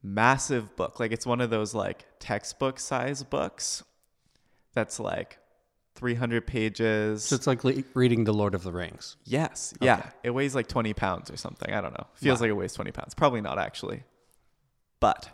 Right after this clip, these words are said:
Speaker 2: You should weigh it. <laughs> I'm curious
Speaker 1: <laughs>
Speaker 2: now.
Speaker 1: I should weigh it. <laughs>
Speaker 2: There's no way it's twenty pounds, right?
Speaker 1: No, no, no. But I think it's at least, like, it feels like a small weight
Speaker 2: Okay.
Speaker 1: when you're carrying it.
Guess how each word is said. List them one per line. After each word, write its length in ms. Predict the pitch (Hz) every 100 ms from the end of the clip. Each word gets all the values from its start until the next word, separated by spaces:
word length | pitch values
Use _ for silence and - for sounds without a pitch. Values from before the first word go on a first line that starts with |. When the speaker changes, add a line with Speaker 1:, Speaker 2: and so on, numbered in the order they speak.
| -
Speaker 2:
You 100 | 147
should 260 | - 254 -
weigh 280 | 95 127
it. 200 | 101 - -
<laughs> 60 |
I'm 120 | 170 165
curious 580 | 127 151 143 127 -
Speaker 1:
<laughs> 0 |
Speaker 2:
now. 100 | - - -
Speaker 1:
I 120 | -
should 220 | 104 110
weigh 220 | 127 110 104
it. 80 | - 466 156
<laughs> 160 | - -
Speaker 2:
There's 160 | 190
no 120 | 226 233
way 220 | 160 151
it's 160 | 120
twenty 220 | - 127 110
pounds, 420 | 107 92 80 -
right? 120 | 117
Speaker 1:
No, 100 | 151
no, 120 | 135 120
no. 260 | 113 101 -
But 120 | 147
I 100 | 151
think 280 | - 233 -
it's 180 | -
at 120 | 147 123
least, 340 | 123 139 -
like, 380 | 120 104 - - _ _ _ _ _ -
it 200 | 147 -
feels 260 | 330 427
like 160 | 220 -
a 60 | 123
small 520 | - 139 117 117 101
weight 400 | 92 101 - - - _ _ _ _
Speaker 2:
Okay. 240 | 170 - 139
Speaker 1:
when 140 | 123
you're 100 | 110
carrying 440 | - - 110 104
it. 140 | 82